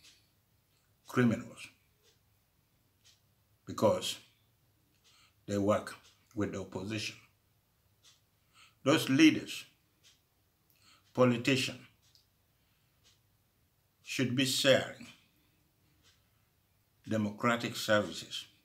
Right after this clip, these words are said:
with the people who put them in power. But most of them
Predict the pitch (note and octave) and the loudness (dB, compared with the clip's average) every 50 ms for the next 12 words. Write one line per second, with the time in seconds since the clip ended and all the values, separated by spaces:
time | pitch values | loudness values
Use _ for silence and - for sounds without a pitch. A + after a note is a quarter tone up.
0 | _ - - G#2 G2 F#2 F2+ F#2+ - - - G2 G2 G2+ - - - - - - | _ -16 -12 -12 -12 -10 -12 -14 -16 -10 -6 -6 -6 -6 -8 -12 -16 -16 -20 -20
1 | - - - _ _ _ _ _ - G2+ F#2+ - - - G2 - - - F2 E2+ | -20 -20 -20 _ _ _ _ _ -12 -12 -12 -10 -8 -6 -6 -6 -6 -8 -8 -8
2 | E2 - G2+ F#2+ F2 - - - A#2 A2+ G2+ - - - - - _ _ _ _ | -8 -10 -12 -12 -12 -6 -2 0 2 2 2 0 -4 -10 -20 -20 _ _ _ _
3 | _ _ _ _ _ _ _ _ _ _ _ _ _ _ _ _ _ _ _ _ | _ _ _ _ _ _ _ _ _ _ _ _ _ _ _ _ _ _ _ _
4 | _ _ _ _ _ _ _ _ _ _ _ _ _ _ _ _ - B2+ A2 G2+ | _ _ _ _ _ _ _ _ _ _ _ _ _ _ _ _ 4 6 6 8
5 | G#2 B2 C#3 C3+ B2+ - F#2+ F2+ F2 E2 - - - | 8 8 8 8 6 2 -2 -4 -4 -8 -10 -10 -12